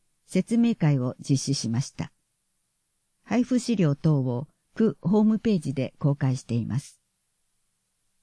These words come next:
写真は住民説明会の様子です。担当者が前に座り、会場いっ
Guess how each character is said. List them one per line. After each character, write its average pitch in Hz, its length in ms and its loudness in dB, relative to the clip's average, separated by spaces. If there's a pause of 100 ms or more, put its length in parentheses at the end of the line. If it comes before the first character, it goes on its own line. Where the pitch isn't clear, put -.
(380)
写 - 200 0
真 202 320 2
は 160 240 2 (320)
住 214 220 4
民 226 200 2
説 208 260 -2
明 220 180 4
会 127 240 -2
の 123 100 -2
様 120 200 -2
子 120 160 -10
で 143 140 -6
す。 - 140 -14 (1400)
担 240 200 0
当 254 180 -2
者 175 200 0
が 135 120 0
前 165 240 2
に 143 120 -2
座 131 280 -4
り、 - 220 -2 (1160)
会 220 240 2
場 233 240 0
い 214 60 2
っ 180 40 -4